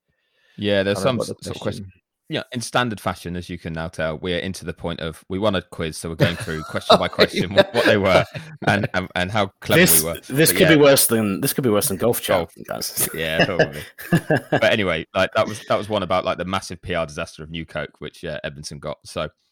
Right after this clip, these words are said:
Speaker 1: we, we did very well. I think that the other three teams were split by about four points, uh, in total, and then we won by about eight points, which was nice. Uh, and it won us. Uh, we got a signed team cap,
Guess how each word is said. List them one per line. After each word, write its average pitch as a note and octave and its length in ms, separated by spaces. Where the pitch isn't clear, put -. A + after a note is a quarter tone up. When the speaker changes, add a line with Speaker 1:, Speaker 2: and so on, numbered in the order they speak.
Speaker 1:
we, C#3 220
we D#3 120
did C#3 120
very C3+ 180
well. E2+ 200
I G#2+ 60
think C#3+ 200
that A#2 140
the G#2 260
other B2+ 140
three A#2+ 180
teams G2+ 320
were E2+ 60
split - 300
by E2+ 120
about D#2+ 340
four F2 400
points, - 600
uh, D#2+ 160
in D#2+ 100
total, E2 580
and E2 120
then E2 200
we F2 140
won D#2+ 220
by D2+ 140
about C#2+ 260
eight - 220
points, - 340
which - 180
was D#2+ 140
nice. D2 320
Uh, F2+ 200
and F#2+ 120
it - 80
won A#2 260
us. - 420
Uh, F#2 120
we G2 60
got F#2+ 100
a - 40
signed A#2+ 420
team G2 220
cap, - 260